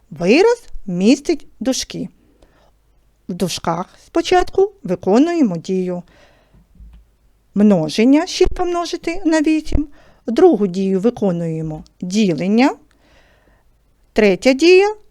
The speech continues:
ми від результату множення віднімаємо результат ділення.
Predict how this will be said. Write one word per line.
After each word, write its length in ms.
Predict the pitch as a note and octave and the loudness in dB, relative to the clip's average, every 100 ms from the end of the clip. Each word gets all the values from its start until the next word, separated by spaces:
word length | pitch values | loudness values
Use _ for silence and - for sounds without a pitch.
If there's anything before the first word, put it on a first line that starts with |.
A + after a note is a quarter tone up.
| _ _ _ - | _ _ _ -2
ми 160 | A3 G3+ | 0 2
від 180 | G#3+ | 0
результату 680 | G#3+ A3+ A3+ G#3+ F#3 E3+ - | 0 0 0 -2 -2 -2 -6
множення 680 | E3+ G3 G3 F4 A4+ D#4+ - - | -8 -2 0 2 2 2 -2 -4
віднімаємо 1000 | G#3+ G3+ E3+ D#3 F3 B3+ F#4 F#4 G4 G#4 _ _ _ _ _ _ _ _ - | -4 -4 -6 -6 0 0 0 -4 -6 -8 _ _ _ _ _ _ _ _ 0
результат 680 | G#3 A4 A3+ - F#3+ C4+ - | 2 4 2 2 0 0 -4
ділення. 580 | F#3+ F#3 F3+ E3 E3 E3+ | -10 -4 -4 -4 -8 -12